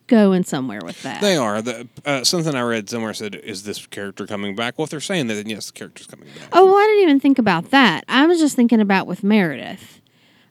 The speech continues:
Speaker 1: I wonder if,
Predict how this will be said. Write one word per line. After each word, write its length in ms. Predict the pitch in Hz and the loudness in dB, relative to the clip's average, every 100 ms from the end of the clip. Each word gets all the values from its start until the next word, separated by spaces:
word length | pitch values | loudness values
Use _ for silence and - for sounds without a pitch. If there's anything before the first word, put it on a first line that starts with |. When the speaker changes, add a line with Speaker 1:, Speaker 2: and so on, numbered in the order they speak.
| _ | _
Speaker 1:
I 160 | 233 302 | 4 6
wonder 800 | 349 294 269 247 226 202 202 202 _ _ _ _ _ _ _ _ _ _ _ _ _ 240 | 6 6 6 4 2 -2 -2 -4 _ _ _ _ _ _ _ _ _ _ _ _ _ 2
if, 640 | 233 196 190 - - | 4 4 2 -4 -20